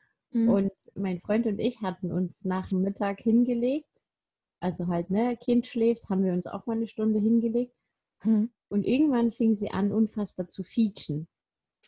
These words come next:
Speaker 1: Oh je.
Speaker 2: Äh, und da weißt du schon, irgendwas ist, ne? Und ich
Speaker 1: Ja.
Speaker 2: war dann gucken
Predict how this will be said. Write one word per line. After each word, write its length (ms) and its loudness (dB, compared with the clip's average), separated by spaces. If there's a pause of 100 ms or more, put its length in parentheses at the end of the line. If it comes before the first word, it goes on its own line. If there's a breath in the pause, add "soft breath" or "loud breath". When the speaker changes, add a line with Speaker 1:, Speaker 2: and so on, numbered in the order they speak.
(320)
Speaker 1:
Oh 100 -4
je. 340 -6 (140)
Speaker 2:
Äh, 80 -14 (140)
und 260 -2 (520 soft breath)
da 140 0
weißt 360 2
du 100 2
schon, 520 2
irgendwas 560 0
ist, 360 -4
ne? 240 -2 (320)
Und 180 -2
ich 100 2
Speaker 1:
Ja. 140 -2
Speaker 2:
war 100 -4
dann 220 -8
gucken 600 0